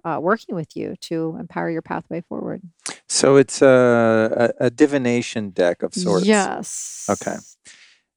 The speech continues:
Speaker 2: Now, <laughs> I want to touch on this a little bit. Up until very recently,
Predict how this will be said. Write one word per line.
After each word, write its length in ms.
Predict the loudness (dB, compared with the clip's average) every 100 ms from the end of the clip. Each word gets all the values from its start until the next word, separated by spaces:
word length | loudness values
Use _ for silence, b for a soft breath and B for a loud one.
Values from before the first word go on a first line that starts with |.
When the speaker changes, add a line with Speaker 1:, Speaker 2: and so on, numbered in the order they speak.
| _
Speaker 2:
Now, 420 | -2 2 2 0 -6
<laughs> 80 | 0
I 480 | 2 2 2 0 0
want 140 | 0 0
to 40 |
touch 280 | 0 -2 -2
on 80 | -6
this 200 | -8 -8
a 40 |
little 140 | -8
bit. 200 | -6 -10 B B B B 0
Up 140 | 2
until 240 | 0 0
very 380 | -2 2 2 2
recently, 720 | 2 0 -2 -8 -8 -10 -12